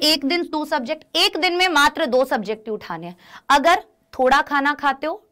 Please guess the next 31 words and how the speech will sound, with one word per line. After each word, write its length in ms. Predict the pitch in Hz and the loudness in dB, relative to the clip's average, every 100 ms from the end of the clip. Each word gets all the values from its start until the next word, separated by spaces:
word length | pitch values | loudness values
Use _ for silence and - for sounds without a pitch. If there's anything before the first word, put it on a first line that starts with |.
| - | -2
डॉक्टर 320 | 233 233 277 | 0 0 -2
बोलता 320 | 247 277 277 | 0 -2 0
है 60 | 302 | 0
अच्छा 340 | 262 - 285 | 0 -4 2
होता 220 | 247 220 208 | 2 2 0
है 60 | |
आपकी 240 | 180 - 202 | 0 -4 -8
सेहत 360 | 208 180 185 | -8 -8 -10
के 140 | - 190 | -8 -6
लिए। 240 | 180 202 - - - - _ | -6 -6 -10 -20 -20 -20 _
अगर 340 | 359 285 220 - _ - | 2 4 4 0 _ -12
ज्यादा 480 | - - 311 494 523 | -6 0 2 4 4
खाना 340 | 349 294 277 | 4 4 4
खाते 340 | 277 226 - | 4 0 2
हो, 60 | 226 | 2
ओवर 460 | 294 370 480 453 403 | 4 4 4 4 2
ईट 120 | - | 2
करते 340 | 339 269 - | 2 2 4
हो, 100 | 311 | 4
डॉक्टर 320 | 302 233 254 | 4 2 -2
बोलेगा 280 | 240 233 254 | -2 0 0
तुम्हारा 300 | 294 254 247 | 0 2 2
पेट 240 | 240 233 226 | 2 -4 0
खराब 300 | 226 214 247 | 2 4 4
होएगा, 220 | 285 349 | 2 2
सांस 340 | 277 208 - | 2 0 0
नहीं 100 | 247 | 0
आएगी, 220 | 240 254 | 0 0
हजम 280 | 311 240 208 | 0 -2 -2
नहीं 220 | 208 185 | -6 -8
होएगा। 280 | 180 175 196 | -8 -6 -6